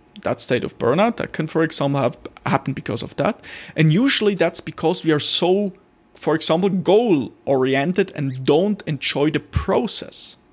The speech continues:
By process, I simply mean the path to success, yeah?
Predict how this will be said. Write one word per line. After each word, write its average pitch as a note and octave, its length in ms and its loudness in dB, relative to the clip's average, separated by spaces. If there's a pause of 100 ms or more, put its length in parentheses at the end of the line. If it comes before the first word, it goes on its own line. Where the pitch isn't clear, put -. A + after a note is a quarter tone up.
(1000)
By - 120 -6
process, F3+ 580 2
I C3 80 -2
simply E3 480 -2
mean F3 320 -2 (280)
the C#3+ 100 -6
path F#3 580 0
to E3 160 0
success, - 760 0 (140)
yeah? D3+ 280 -4